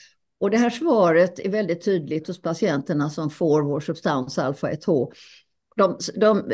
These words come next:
eh, släpper ut sin tumör, antingen som enstaka celler eller som bitar av tumören snabbt efter påbörjad behandling. Så det är en väldigt dramatisk effekt. Blåscancer, viktigt. F D A har förklarat att detta är ett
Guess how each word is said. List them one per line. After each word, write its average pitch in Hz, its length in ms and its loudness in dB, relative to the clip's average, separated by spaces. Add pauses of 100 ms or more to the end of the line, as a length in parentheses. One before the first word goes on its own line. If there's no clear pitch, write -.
(120)
eh, 180 160 6
släpper 233 440 2
ut 175 520 0 (100)
sin 170 280 -2
tumör, 143 640 4
antingen 175 400 0
som 160 180 -2
enstaka 165 440 -2
celler 139 500 0
eller 135 140 0
som 139 240 -2
bitar 147 340 -2
av 127 120 -4
tumören 127 720 -4
snabbt - 600 -6
efter 170 300 0
påbörjad 139 500 2
behandling. 135 540 -2 (480)
Så - 160 -4
det 190 80 2
är 180 40 6
en 165 100 4
väldigt 175 280 4
dramatisk 156 640 -2
effekt. - 540 -4 (1300)
Blåscancer, 208 960 4 (320)
viktigt. 175 840 -2
F 170 160 2
D 180 120 4
A 151 200 4
har 160 140 0
förklarat 147 880 -2
att 143 240 -8
detta 151 260 0
är 135 60 4
ett 151 160 -4